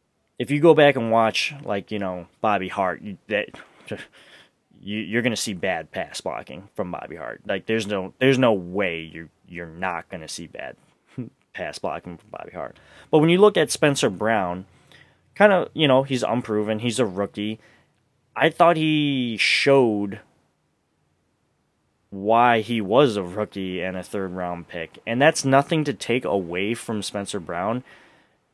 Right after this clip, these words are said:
He just needs to learn the position better, get the technique. Like,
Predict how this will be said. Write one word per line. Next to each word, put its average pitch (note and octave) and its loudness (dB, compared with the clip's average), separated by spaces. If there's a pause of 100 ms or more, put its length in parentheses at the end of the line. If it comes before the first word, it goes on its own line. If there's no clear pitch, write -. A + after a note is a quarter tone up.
(240)
He D#3 0
just D3+ 0
needs C3+ 0
to B2 -2
learn B2 0 (180)
the G#2 -4
position G2+ -2
better, F2 -4
get A#2+ -4
the B2+ -4
technique. G#2 -8
Like, F#2+ -8